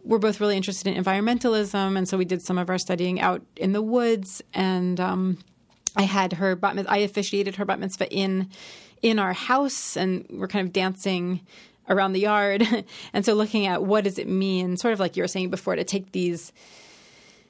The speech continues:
you know, ancient, our ancient heritage and make it, like, us right now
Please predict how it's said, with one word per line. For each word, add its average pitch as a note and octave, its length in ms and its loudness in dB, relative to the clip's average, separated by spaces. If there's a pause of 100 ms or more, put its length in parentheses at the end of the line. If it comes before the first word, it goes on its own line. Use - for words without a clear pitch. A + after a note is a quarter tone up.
(300)
you A#3+ 100 4
know, F#3+ 240 2
ancient, A#3+ 540 2 (320)
our A3+ 180 4
ancient A#3 440 0
heritage F#3+ 920 0
and F#3+ 280 2
make F#3+ 220 0
it, G3 160 2
like, E3+ 280 0 (260)
us A3 340 2
right G3 260 0
now E3+ 540 -2